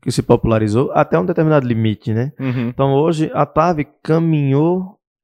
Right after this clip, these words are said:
Speaker 1: é, pra um, um grau de suporte parecido com o de uma angioplastia complexa, ou
Speaker 2: Uhum.
Speaker 1: às vezes até menos um pouco. Então hoje o que que a gente faz?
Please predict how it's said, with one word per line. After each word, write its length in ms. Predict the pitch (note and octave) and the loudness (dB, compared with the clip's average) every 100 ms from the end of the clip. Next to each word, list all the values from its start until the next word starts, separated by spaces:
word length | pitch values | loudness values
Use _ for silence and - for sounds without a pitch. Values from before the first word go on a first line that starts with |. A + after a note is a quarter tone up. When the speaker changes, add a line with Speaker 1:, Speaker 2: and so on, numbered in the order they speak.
| - | -8
Speaker 1:
é, 760 | C3+ B2+ A#2+ A#2+ A#2 B2+ C#3+ C#3+ _ | -2 2 2 2 0 -2 -2 -4 _
pra 240 | C#3+ C#3+ | 0 2
um, 440 | D#3+ D#3+ D3+ C3+ - - | 2 0 2 0 -4 -12
um 120 | - C#3+ | -6 -2
grau 240 | C#3 D3+ | 0 2
de 80 | C#3+ | 0
suporte 560 | - C3 _ C#3+ C#3+ - | -4 -6 _ -2 -2 0
parecido 680 | C#3+ C3+ A#2+ - C#3+ C#3+ C#3 | 0 0 -2 -6 -8 -6 -6
com 200 | C3+ C#3 | -4 -4
o 60 | |
de 100 | C3 | 0
uma 120 | C3 | 0
angioplastia 440 | C3 B2+ B2+ B2 B2 | 2 2 0 0 -4
complexa, 760 | - A#2 - G#2+ G2+ - - - _ | -4 -10 -8 -10 -10 -14 -20 -20 _
ou 200 | - B2+ | -4 0
Speaker 2:
Uhum. 60 | |
Speaker 1:
às 120 | B2+ | 0
vezes 160 | A#2+ B2+ | 0 -2
até 160 | A#2 C3 | -2 -2
menos 400 | A#2 A2 G#2 G2 | -2 -2 -4 -8
um 60 | |
pouco. 240 | - A2 G#2+ _ _ - _ | -10 -12 -14 _ _ -20 _
Então 140 | C#3 | 0
hoje 180 | D#3+ F3 | 0 0
o 40 | |
que 80 | E3+ | -4
que 100 | D#3+ | -2
a 40 | D3+ | -2
gente 220 | D3+ C#3+ | -2 -6
faz? 540 | - A2+ A#2 - - | -8 -10 -10 -18 -20